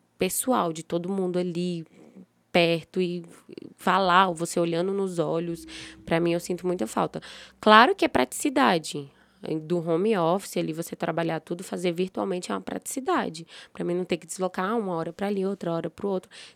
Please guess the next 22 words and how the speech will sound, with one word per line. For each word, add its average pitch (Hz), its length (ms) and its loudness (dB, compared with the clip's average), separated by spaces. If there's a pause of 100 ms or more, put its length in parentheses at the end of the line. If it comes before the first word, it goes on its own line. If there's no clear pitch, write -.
Então, 180 220 0
pra 190 160 -2
mim, 185 140 2
é 180 60 0
bem 185 200 -2
prático. - 420 -8
Só 196 380 2
que - 380 -6
eu 202 120 0
sinto 202 440 -4
essa 202 280 0
falta 202 400 -2
do 208 320 -2 (540)
presencial, 214 840 0
de 175 140 -14
tá 160 160 -6
ali 175 220 -2
olhando, 170 540 -2
de 160 100 -16
conversar, 165 500 -8
de 160 100 -12
perguntar, 165 800 -4